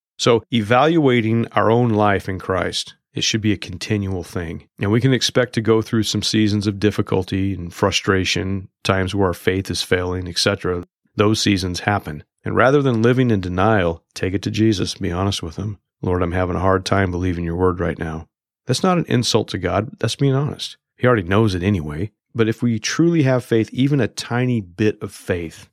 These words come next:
we can come to the Lord and we know that he is gonna hear us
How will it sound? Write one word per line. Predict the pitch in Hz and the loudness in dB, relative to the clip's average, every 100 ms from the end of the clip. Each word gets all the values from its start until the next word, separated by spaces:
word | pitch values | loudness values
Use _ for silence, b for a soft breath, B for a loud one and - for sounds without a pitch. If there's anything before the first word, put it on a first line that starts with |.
| _ - | _ -2
we | 123 | 0
can | 131 120 | 2 0
come | 123 117 | 2 0
to | - | 0
the | 104 98 | 0 2
Lord | 98 101 98 | 2 2 2
and | 101 | 0
we | 104 110 | 2 2
know | 104 104 101 87 - - - | 2 4 4 2 -2 -8 -2
that | 92 87 | 0 2
he | 98 | 0
is | 87 | 0
gonna | 98 90 | -2 -2
hear | 87 87 80 | -2 -2 -4
us | - - - | -2 -4 -4